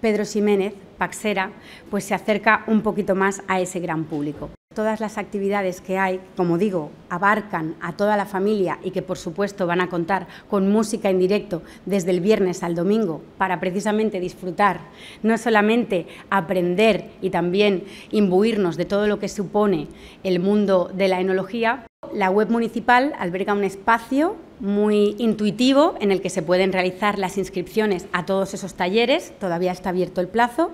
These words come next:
y os invitamos a que hagáis esas inscripciones para participar de todas las actividades. En esa programación podéis encontrar, bueno, pues multitud de, de cosas que os pueden ser interesantes.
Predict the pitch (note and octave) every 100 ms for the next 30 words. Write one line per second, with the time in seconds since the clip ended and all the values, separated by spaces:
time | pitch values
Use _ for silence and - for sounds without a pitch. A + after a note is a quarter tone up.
0 | - F#3+ F#3 F3+ F3 F#3+ G3 A#3+ - -
1 | - - G#3+ G#3 G3+ F3+ F#3+ G#3 - -
2 | - G#3+ G#3+ A#3 A3+ - A3 - A#3 B3
3 | C#4 - - - G#3 G#3 G#3 F#3+ F#3+ F#3
4 | F3 F#3+ G3 - F#3 F#3 F#3+ F3+ E3+ E3
5 | D#3+ - D#3 D3+ C#3+ C#3+ - - - G#3
6 | G#3+ A#3 A3+ A3 G#3 G3+ G3+ B3+ C#4 C#4+
7 | G3 F#3+ F#3+ G3+ F#3+ G3 G3 G#3 A3+ A3
8 | - - - F3+ G3 F3 E3 A3 G#3+ G#3
9 | G#3 G#3 A3 A#3 A3 G#3 F#3+ F3+ F#3 A3
10 | G#3 A3+ - F#3+ - G3 F#3+ F#3 G3 G3
11 | F#3+ F#3+ G3 A#3+ B3 C#4+